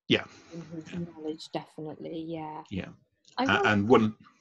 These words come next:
Speaker 2: Sorry, sorry.
Speaker 1: uh, one of the big things with it is, is flank attacks. Uh, and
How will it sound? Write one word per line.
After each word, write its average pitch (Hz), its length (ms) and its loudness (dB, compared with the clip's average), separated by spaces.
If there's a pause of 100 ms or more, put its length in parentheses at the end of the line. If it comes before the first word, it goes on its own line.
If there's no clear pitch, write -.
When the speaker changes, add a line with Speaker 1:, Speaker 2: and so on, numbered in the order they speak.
Speaker 2:
Sorry, 143 320 -16
sorry. 147 260 -12 (480)
Speaker 1:
uh, 117 100 4
one 131 180 8
of 120 40 6
the 113 60 8
big 92 180 4
things 107 300 4
with 98 100 2
it 98 140 6
is, 95 260 -2
is 98 100 0
flank 95 360 0
attacks. - 460 -4 (500)
Uh, 92 300 4 (100)
and 101 360 4